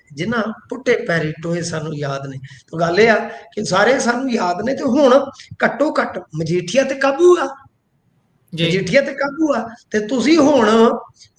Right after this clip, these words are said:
Speaker 1: ਬਈ ਇਸ ਮਾਮਲੇ ਦੇ ਵਿੱਚ ਦੂਜੀਆਂ ਵੀ ਪਰਤਾਂ ਫੋਲ ਲਵੋ ਫਿਰ। ਤੇ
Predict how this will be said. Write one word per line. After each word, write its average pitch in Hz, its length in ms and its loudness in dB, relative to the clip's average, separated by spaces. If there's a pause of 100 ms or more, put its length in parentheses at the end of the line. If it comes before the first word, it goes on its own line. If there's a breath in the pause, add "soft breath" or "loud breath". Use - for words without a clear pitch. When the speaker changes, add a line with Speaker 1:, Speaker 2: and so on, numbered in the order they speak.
Speaker 1:
ਬਈ 202 200 4 (280)
ਇਸ 208 320 2
ਮਾਮਲੇ 180 540 2
ਦੇ 180 120 -2
ਵਿੱਚ 156 300 -6 (400 loud breath)
ਦੂਜੀਆਂ 220 460 2
ਵੀ 320 120 0
ਪਰਤਾਂ 220 380 0
ਫੋਲ 185 260 -2
ਲਵੋ 247 240 -2
ਫਿਰ। 294 180 -2 (840)
ਤੇ - 140 -4